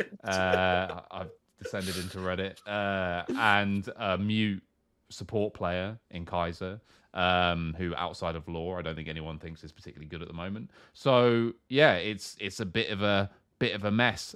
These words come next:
Speaker 2: Uh, so I'm gonna ask again the question like this. Which of these two teams do you think will be stronger after Vitality's roster change? Do you think, uh, Mad? 'Cause, I mean, I think we'll all agree that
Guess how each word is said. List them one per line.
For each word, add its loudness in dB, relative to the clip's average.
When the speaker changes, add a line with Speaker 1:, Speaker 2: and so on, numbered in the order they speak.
Speaker 2:
Uh, 4
so 4
I'm 2
gonna 2
ask 0
again 0
the -8
question -8
like -10
this. -10
Which -4
of -6
these -2
two -4
teams -6
do -6
you -4
think -6
will -8
be -4
stronger -6
after -4
Vitality's -4
roster -6
change? -12
Do -8
you -6
think, -4
uh, 0
Mad? 2
'Cause, 0
I 6
mean, 4
I 2
think -2
we'll 0
all 0
agree -4
that -6